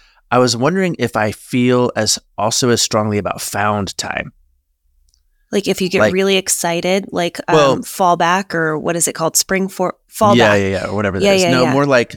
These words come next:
Speaker 1: more like, um, "Oh, I have this big thing that I have to get home for, and because I've gotta clean all the dishes before the party starts,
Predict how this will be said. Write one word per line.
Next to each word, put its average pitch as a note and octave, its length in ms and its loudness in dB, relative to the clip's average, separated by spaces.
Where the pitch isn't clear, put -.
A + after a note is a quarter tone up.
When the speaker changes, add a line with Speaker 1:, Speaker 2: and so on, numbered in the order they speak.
Speaker 1:
more A#2+ 160 0
like, A2 380 0
um, F#2+ 400 -6
"Oh, B2 500 2
I C3+ 140 0
have C#3 160 0
this B2+ 240 0
big C3+ 220 -2
thing B2 520 0
that G#2 180 -2
I G#2 60 2
have A2 160 -4
to A2+ 80 -6
get G#2 200 -6
home A#2+ 220 0
for, F2+ 480 -6
and G2+ 480 -2
because G#2 240 -4
I've G#2 140 -2
gotta G#2 200 2
clean A2 300 -2
all G#2+ 80 0
the G2+ 100 -2
dishes G2 340 -2
before G2+ 540 -4
the F#2 100 -6
party A#2+ 240 0
starts, - 420 -6